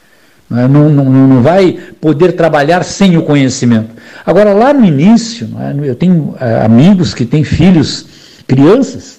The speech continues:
né, que são aí de seis anos, cinco anos, seis anos,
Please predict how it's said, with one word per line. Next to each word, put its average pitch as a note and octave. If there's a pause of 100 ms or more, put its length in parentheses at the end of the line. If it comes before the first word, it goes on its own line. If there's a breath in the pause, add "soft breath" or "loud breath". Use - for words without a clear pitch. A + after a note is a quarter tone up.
né, B2
que A2+
são C3
aí B2+
de B2
seis B2+
anos, E3
cinco A#2+
anos, E3
seis G#2
anos, D#3+